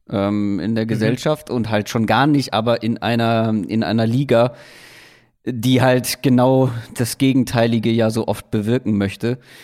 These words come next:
Speaker 1: Das Schlimme, wobei ich mich ertappt habe, und ich glaube auch, also so habe ich das Gefühl generell,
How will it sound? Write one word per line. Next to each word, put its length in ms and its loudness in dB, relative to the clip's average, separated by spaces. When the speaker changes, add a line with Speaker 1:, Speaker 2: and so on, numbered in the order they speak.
Speaker 1:
Das 240 -2
Schlimme, 720 2
wobei 340 0
ich 180 0
mich 240 0
ertappt 420 -6
habe, 280 0
und 140 0
ich 140 -2
glaube 320 2
auch, 220 2
also 220 -2
so 160 -2
habe 120 0
ich 60 -4
das 200 -4
Gefühl 560 0
generell, 560 0